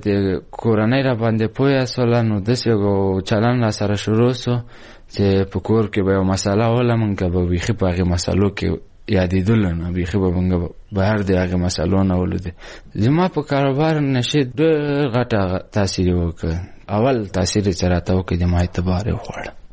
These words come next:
زما کوم نوم، نام و نشان درلوده، ما کوم هغه، هغه درلوده،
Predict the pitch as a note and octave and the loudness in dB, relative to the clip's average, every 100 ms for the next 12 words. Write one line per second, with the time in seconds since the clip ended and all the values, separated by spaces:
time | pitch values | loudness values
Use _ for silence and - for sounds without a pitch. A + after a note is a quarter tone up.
0 | - F#2+ B2 A#2+ A#2+ A2+ G#2+ A2+ G2+ G#2 | -4 0 0 0 2 2 2 2 2 2
1 | G#2+ G#2+ G2 F#2 - A2 A2 G#2+ G2 G2 | 2 2 0 -2 -2 0 0 0 -2 -2
2 | F#2+ G2 F#2+ F2+ - G#2+ G2+ F#2 F2+ F2+ | -2 -2 0 -2 -2 0 2 2 0 0
3 | F2+ F2+ G#2 A2+ G#2 G#2 G2+ G#2 | 0 0 0 0 0 0 0 -2